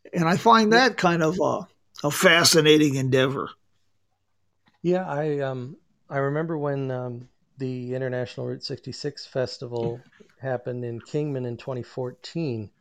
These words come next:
Speaker 2: and the, uh, E V museum opened in the Powerhouse. They had a couple guest E Vs there, and one of them was, uh, White Zombie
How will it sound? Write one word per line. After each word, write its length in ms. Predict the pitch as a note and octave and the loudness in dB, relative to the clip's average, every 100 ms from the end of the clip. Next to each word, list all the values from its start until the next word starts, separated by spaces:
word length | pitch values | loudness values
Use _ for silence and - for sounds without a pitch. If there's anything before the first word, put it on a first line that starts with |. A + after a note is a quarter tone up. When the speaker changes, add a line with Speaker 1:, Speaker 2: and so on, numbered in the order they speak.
| _ _ _ _ _ _ _ | _ _ _ _ _ _ _
Speaker 2:
and 240 | - A#2 A2+ | -10 -8 -6
the, 300 | A2+ G#2+ G#2+ | -8 -8 -10
uh, 160 | A2 B2+ | -12 -10
E 200 | C3 A#2+ | -10 -8
V 240 | B2+ B2+ | -6 -4
museum 720 | B2 B2 G#2+ C3+ C#3 B2 B2 - _ D3+ | -4 -4 -6 -6 -4 -4 -8 -12 _ -10
opened 420 | A#2+ - B2 C#3+ _ | -10 -6 -8 -8 _
in 80 | A#2 | -10
the 80 | A#2 | -10
Powerhouse. 600 | A#2 A#2+ A2+ A#2+ C#3 - | -6 -6 -6 -8 -10 -10
They 100 | B2+ | -12
had 200 | A#2 A2+ | -10 -10
a 120 | A#2 _ _ _ _ _ _ _ | -12 _ _ _ _ _ _ _
couple 260 | B2 A2+ | -10 -8
guest 400 | A2 B2+ C3 - | -4 -4 -4 -8
E 140 | D3 B2 | -10 -6
Vs 280 | A#2+ A#2+ | -6 -6
there, 280 | G#2 A2+ A2+ | -6 -6 -6
and 80 | A2+ | -8
one 140 | A2+ | -8
of 100 | A#2+ | -8
them 180 | A2+ A2+ | -8 -10
was, 340 | A2 G#2+ G2 - | -10 -10 -10 -10
uh, 160 | G#2 G2+ | -12 -12
White 340 | G2+ A2 B2 | -8 -8 -8
Zombie 480 | - A#2 C3 G2+ | -8 -6 -6 -8